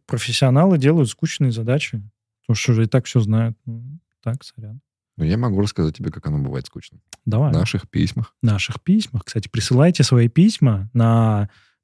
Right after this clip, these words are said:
Speaker 1: почта будет внизу, в дескрипшене. И ставьте лайки. Подписывайтесь на канал. Жмякайте колокольчик в третьем режиме,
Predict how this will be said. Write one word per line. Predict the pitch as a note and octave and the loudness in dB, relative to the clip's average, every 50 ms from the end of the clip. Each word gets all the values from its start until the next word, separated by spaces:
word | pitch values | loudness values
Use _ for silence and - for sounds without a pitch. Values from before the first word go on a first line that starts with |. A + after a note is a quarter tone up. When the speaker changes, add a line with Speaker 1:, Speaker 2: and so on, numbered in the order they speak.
| _ | _
Speaker 1:
почта | - C3+ B2+ B2+ - - A#2+ | 4 4 4 2 0 -4 -4
будет | G#2+ A2 A2+ G#2+ - | -4 -2 -4 -4 -2
внизу, | A#2 A#2 A#2 A2+ A2 C3 E3+ G#3 G3+ F#3 _ _ _ _ | 0 0 2 2 2 2 2 2 2 0 _ _ _ _
в | C#3 C3 B2 | -20 -18 -18
дескрипшене. | A2 G#2+ G2+ _ - E3+ F#3+ - - - D3 D#3 - | -18 -20 -12 _ -2 -2 -2 -2 0 0 0 2 4
И | F#3+ G3 A3+ A3+ G3+ C#3 G2+ F2+ - _ _ _ _ _ _ _ _ _ _ _ _ _ _ _ _ _ _ | 4 6 6 6 4 2 0 -2 -8 _ _ _ _ _ _ _ _ _ _ _ _ _ _ _ _ _ _
ставьте | - - - - C#3+ C#3 - - D3 | -20 -4 2 2 2 2 2 2 2
лайки. | C3+ B2+ A#2 G#2 - - A2 - _ _ _ _ | 4 4 2 0 -2 -8 -16 -16 _ _ _ _
Подписывайтесь | - A#2+ - - E3 C#3+ - D3+ C#3 A#2+ C3 A#2+ - | -4 -2 2 2 2 4 4 2 2 2 0 0 2
на | C3 B2+ | 2 2
канал. | A2 - B2+ B2+ B2+ A#2 G#2 F#2 _ _ _ _ _ _ | 2 2 2 2 2 0 -2 -4 _ _ _ _ _ _
Жмякайте | _ - B2 B2+ D3 D#3+ D#3+ - C#3+ - C#3+ B2 | _ 0 2 4 6 4 4 4 2 2 2 4
колокольчик | - C3+ C3 C3+ - D#3 C3+ B2 - B2 - | 4 4 4 4 4 4 2 2 0 -6 -6
в | - | -2
третьем | - C3+ C3 - B2+ A#2 | 0 2 2 2 2 0
режиме, | G#2+ A#2 A2 A#2+ D#3+ F#3 E3+ B2+ G#2+ G2 | 2 2 2 4 4 4 4 2 0 -2